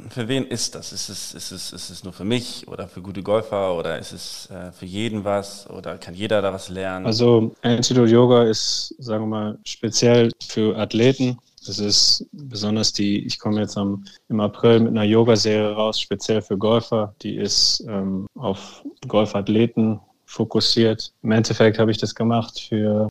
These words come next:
Speaker 2: ja, für Leute wie, wie du und ich vielleicht vor
Speaker 1: Ja.
Speaker 2: fünf Jahren. Ähm, das, ich habe diese Yoga-Serie mit einem deutschen Arzt entwickelt, der heißt Norbert de Hoes, das ist der Art von, Arzt von Bernhard Langer.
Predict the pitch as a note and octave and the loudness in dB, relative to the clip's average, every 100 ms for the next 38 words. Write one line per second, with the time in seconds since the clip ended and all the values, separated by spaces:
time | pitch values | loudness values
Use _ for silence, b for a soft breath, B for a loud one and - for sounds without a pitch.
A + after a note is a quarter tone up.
0 | - A2+ - G#2 G2+ G#2+ A2 G#2 G#2+ G#2 | 0 0 2 2 4 4 2 4 4 4
1 | G2 G2+ G#2+ G#2+ G#2 G#2 - G#2 G#2 - | 2 -2 -2 -4 -4 -6 -4 0 0 0
2 | G2+ F#2 G#2 G#2+ G#2+ A#2 C3 - F#2+ G2 | -6 -2 -2 2 0 0 -2 -4 -4 -2
3 | F#2+ G2+ - G#2 G#2 G2 G2 - - - | -2 -4 -6 -4 -2 -2 0 0 0 0
4 | - - - - - G2+ - G2 G2+ G2+ | -2 -4 -10 -14 -6 -4 -2 0 2 2
5 | G#2+ G#2 G#2+ G#2 G#2 G#2+ G#2+ G2+ G2 _ | 4 4 4 4 4 2 -2 -4 -4 _
6 | - G#2+ - G#2+ A2 A#2+ - A2 G#2 A2 | 0 2 2 -2 2 2 2 -2 0 0
7 | G#2+ G2+ G2+ G#2 - - A2 G#2+ G#2+ - | 0 2 2 0 -2 -8 -4 0 0 2
8 | G2+ A2 C#3 C#3 G#2 - G2+ G#2+ - G2+ | 2 4 4 2 -8 -4 0 0 -2 -8
9 | G#2 - G#2 - - G2+ G#2+ G#2+ G2+ A2 | -6 -2 -4 -4 -4 -2 0 -2 -2 -2
10 | B2 B2+ | 0 -2